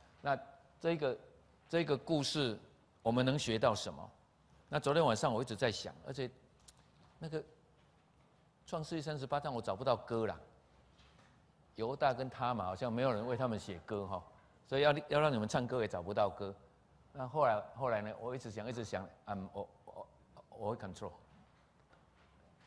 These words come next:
那个，这个是犹大跟他玛的故事哈。我找到的图哈，找到的图大部分呢，他玛是把脸遮得看不到。可是这一张图呢，是不是遮得看不到哈？是，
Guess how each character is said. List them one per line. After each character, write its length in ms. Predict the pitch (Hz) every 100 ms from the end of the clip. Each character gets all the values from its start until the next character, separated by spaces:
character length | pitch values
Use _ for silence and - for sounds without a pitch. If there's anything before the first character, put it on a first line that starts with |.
| - - _ -
那 120 | 131
个， 220 | 117 110 101 - - -
这 80 |
个 120 | 139 127
是 280 | 139 120 -
犹 160 | 117 123
大 180 | 156 135
跟 180 | 135 135
他 180 | 127
玛 140 | 120 90
的 80 | 92
故 180 | 110
事 140 | 95 101
哈。 160 | 90 - - - _
我 140 | -
找 260 | 160 120 92
到 200 | 160 143
的 120 | 117
图 300 | 101 - 87
哈， 220 | 90 90 -
找 100 | -
到 160 | 92 139
的 100 | 120
图 180 | 110 87
大 180 | - 127
部 180 | 127
分 120 | 131 110
呢， 120 | 101
他 240 | - 135
玛 160 | 120 92
是 140 | -
把 160 | 101 87
脸 260 | 92 87
遮 160 | 92 123
得 80 | 107
看 180 | - 95
不 120 | 95
到。 200 | 107 85 - - -
可 100 | -
是 120 | 110
这 180 | 160 170
一 40 | 160
张 200 | 156 156
图 200 | 95 92
呢， 160 | 98 - - - -
是 280 | 147 131 - - - _
不 100 | -
是 140 | 123 143
遮 160 | 143
得 100 | 123
看 180 | 107 131
不 120 | 104
到 180 | 101 107
哈？ 160 | 95 90
是， 220 | - 120